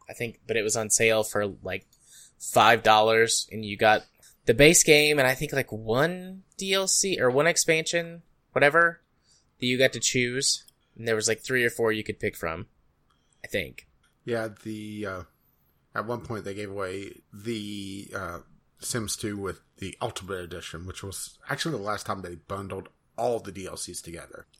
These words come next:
Speaker 2: And I have that, but just couldn't get it working, which is a little frustrating.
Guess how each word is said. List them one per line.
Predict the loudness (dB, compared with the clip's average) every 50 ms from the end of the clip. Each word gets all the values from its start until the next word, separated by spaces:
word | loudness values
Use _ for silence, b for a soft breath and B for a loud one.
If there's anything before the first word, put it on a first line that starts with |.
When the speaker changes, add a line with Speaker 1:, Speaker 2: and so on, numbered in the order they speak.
| _
Speaker 2:
And | -8 -6 -6 -6 -6 -8 -8 -10 -10 -12 -12 B B B B B -14 -14 -14 -10 -8
I | -8
have | -6 -6 -6 -8 -8 -10
that, | -10 -8 -6 -6 -6 -8 -8 -10 -10 -12 B B B B B B _ -14
but | -12 -12 -12 -12 -14
just | -14 -14 -14 -16 _ _
couldn't | -10 -10 -10 -8 -10
get | -10 -12 -14
it | -12 -8
working, | -8 -8 -8 -8 -12 -14 -12 -12
which | -12 -12 -12 -12
is | -10 -10 -12 b b b b b b b b b b -14
a | -10
little | -8 -6 -4 -4 -4
frustrating. | -4 -6 -8 -8 -8 -8 -10 -12 -12 -14 -14 -18 -18